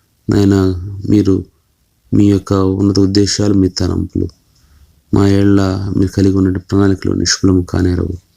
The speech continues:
ప్రభా, మీరే సహాయపడండి ప్రభా. ప్రతి అవసరత మీ మహిదాసనలో తీర్చండి,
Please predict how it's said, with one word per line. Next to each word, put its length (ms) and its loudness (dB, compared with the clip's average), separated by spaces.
ప్రభా, 500 0
మీరే 340 0
సహాయపడండి 680 -2
ప్రభా. 360 -6
ప్రతి 240 0
అవసరత 440 -2
మీ 300 0
మహిదాసనలో 640 0
తీర్చండి, 600 -6